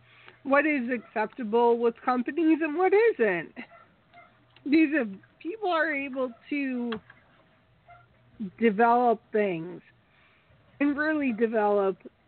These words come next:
amazing things, shouldn't, uh, shouldn't we all know that it could be designed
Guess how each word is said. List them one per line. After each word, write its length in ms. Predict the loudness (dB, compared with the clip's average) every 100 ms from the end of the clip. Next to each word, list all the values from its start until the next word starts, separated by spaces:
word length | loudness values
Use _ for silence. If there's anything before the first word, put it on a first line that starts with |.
| 0
amazing 760 | 4 6 4 2 0 0 0
things, 600 | 0 0 0 -2 -6 -12 -16 -4
shouldn't, 240 | -2 -2 -8 -4
uh, 160 | -2 -4 _ -12 -12 -12 -2
shouldn't 360 | 2 2 2 -4
we 180 | -6 -6
all 320 | -4 0 0 -2 -8 -12 -2
know 440 | 2 4 4 2
that 220 | 2 -2 -4 -14 _
it 160 | -8 -6
could 200 | -6 -6
be 160 | -6 -6
designed 920 | -4 -2 0 0 0 -4 -4 -6